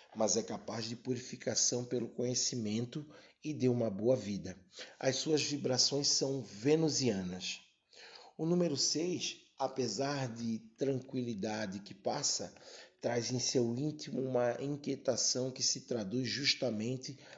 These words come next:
por esta necessidade de ver tudo e todos em harmonia, tranquilidade e paz, o que gera uma certa tensão emocional. Os aspectos duais originados pelo número dois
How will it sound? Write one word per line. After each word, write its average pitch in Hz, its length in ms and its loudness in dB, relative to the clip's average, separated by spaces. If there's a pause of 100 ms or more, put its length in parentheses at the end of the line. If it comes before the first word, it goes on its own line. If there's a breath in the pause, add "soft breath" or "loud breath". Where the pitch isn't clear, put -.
(140 loud breath)
por 107 180 -2
esta 120 320 -2
necessidade 117 800 -4
de 104 140 -10
ver 101 420 -6
tudo 143 400 -6
e 123 60 -4
todos 117 440 -4
em 120 60 -2
harmonia, 101 600 -6 (400 loud breath)
tranquilidade 110 1080 -2
e 123 80 -4
paz, 82 500 -10 (320 loud breath)
o 131 140 -2
que 143 160 0
gera 123 360 8
uma 131 220 2
certa 127 580 -2
tensão 123 640 0
emocional. 110 640 -4 (720 loud breath)
Os 151 140 -2
aspectos 151 680 4
duais 123 600 2
originados 110 640 -4
pelo 107 300 -4
número 101 340 -4
dois 113 480 2